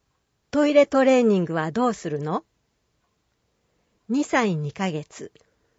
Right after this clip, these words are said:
うちの子はまだおむつ。同年齢の子供がトイレでおしっこをしたのを見て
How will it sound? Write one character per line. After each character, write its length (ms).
う 100
ち 180
の 160
子 120
は 180
ま 180
だ 160
お 100
む 160
つ。 300
同 220
年 300
齢 180
の 160
子 160
供 260
が 240
ト 180
イ 80
レ 140
で 100
お 100
し 180
っ 120
こ 120
を 60
し 120
た 160
の 180
を 60
見 120
て 280